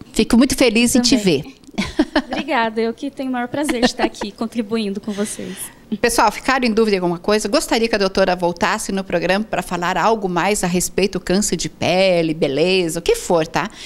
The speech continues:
Speaker 1: Ela não fala só de coisa triste, não. Viu? Ela fala de muitas coisas maravilhosas que nós amamos, que é a da beleza também, né?
Speaker 2: Sim, sim, com certeza.
Speaker 1: Vamos deixar um telefone, pra, um contato seu? Você pode deixar?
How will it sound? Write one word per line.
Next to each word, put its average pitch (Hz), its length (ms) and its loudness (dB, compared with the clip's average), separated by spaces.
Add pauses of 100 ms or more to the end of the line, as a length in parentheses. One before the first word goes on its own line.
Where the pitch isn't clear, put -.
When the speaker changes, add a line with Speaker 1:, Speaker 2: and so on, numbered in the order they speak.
(100)
Speaker 1:
Ela 185 200 0
não 233 120 0
fala 349 280 0
só - 160 -2
de - 100 -4
coisa 165 240 0
triste, 170 400 0
não. 135 240 0 (340)
Viu? 214 180 0
Ela 233 100 4
fala 214 200 -2
de - 120 -8
muitas 294 260 2
coisas 392 340 2
maravilhosas 262 760 2
que 214 100 -6
nós 202 220 -2
amamos, 226 420 0
que - 100 -4
é 208 60 2
a 208 60 0
da 220 120 -6
beleza 214 480 2
também, 269 420 2 (260)
né? 262 200 4
Speaker 2:
Sim, 190 180 -6
sim, 240 280 -8
com 208 140 -6
certeza. 247 560 -2
Speaker 1:
Vamos 403 180 2
deixar 269 240 2
um 247 60 2
telefone, 226 560 2
pra, - 160 -2
um 202 60 2
contato 202 440 0
seu? 320 340 0 (460)
Você - 160 -2
pode 190 280 0
deixar? 254 380 0